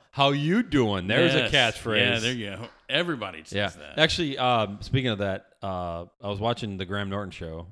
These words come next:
Speaker 1: and, um, they had, uh, Matt LeBlanc on, and sitting next to him was Emilia Clarke, you know, from Game of Thrones. The,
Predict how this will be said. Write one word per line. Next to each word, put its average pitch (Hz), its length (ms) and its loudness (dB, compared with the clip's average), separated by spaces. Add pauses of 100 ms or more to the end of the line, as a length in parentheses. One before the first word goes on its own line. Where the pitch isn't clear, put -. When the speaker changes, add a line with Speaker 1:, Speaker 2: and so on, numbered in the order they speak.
(160)
Speaker 1:
and, 85 400 -8
um, 80 400 -10 (260)
they 95 100 -4
had, 90 400 -4 (140)
uh, 76 440 -12 (540)
Matt 107 360 -4
LeBlanc 98 400 -6
on, 73 240 -10 (480)
and 101 100 -8
sitting 139 300 4
next 143 220 2
to 127 80 4
him 110 140 2
was 98 160 0
Emilia 101 420 0
Clarke, 107 420 -2
you 87 60 -4
know, 90 120 -4
from 85 540 -6
Game 92 180 -4
of 85 60 -8
Thrones. 85 440 -8 (720)
The, 85 300 -4